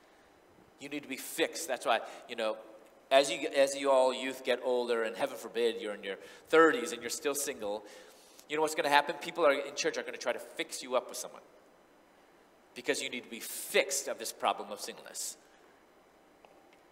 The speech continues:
But singles in the church don't need our pity. They need to be loved and treated like they're part of the family of God. So I think it's important for us to look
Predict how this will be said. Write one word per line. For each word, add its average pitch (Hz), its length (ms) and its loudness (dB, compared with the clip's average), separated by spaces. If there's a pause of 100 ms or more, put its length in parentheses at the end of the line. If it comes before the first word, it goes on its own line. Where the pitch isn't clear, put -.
(1400)
But 160 160 -2
singles 196 880 0
in 147 80 -14
the 143 60 -6
church - 480 -4
don't 139 340 0
need 123 160 -6
our 101 80 0
pity. 92 600 -12 (340)
They 107 140 -6
need 101 240 -16
to 98 60 -20
be 101 120 -14
loved 82 480 -14
and 107 100 -20
treated 104 360 -10
like 101 360 -2 (300)
they're 107 180 -2
part 123 520 -2
of 113 180 -2
the 120 140 0 (240)
family 143 640 0
of 95 500 0 (400)
God. 95 400 -2 (1200)
So 190 120 2
I 175 60 8
think 233 160 4
it's 226 120 2
important 208 300 0
for 202 120 4
us 196 140 2
to 220 100 -8
look 190 260 0